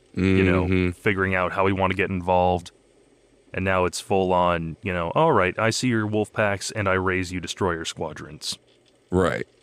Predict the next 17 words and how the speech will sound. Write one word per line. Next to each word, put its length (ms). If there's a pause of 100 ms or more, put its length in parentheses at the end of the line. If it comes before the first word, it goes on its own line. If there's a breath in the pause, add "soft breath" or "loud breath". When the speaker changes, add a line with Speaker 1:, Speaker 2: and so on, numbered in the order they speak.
(720)
Speaker 2:
But 340
because 360
of 80
all 140
these 240
heavy 280
losses, 1000 (500)
the 680 (800)
commander 640
of 320
the 100
five 320
oh 120
five, 720 (140)
heard 460
another 560
commander 720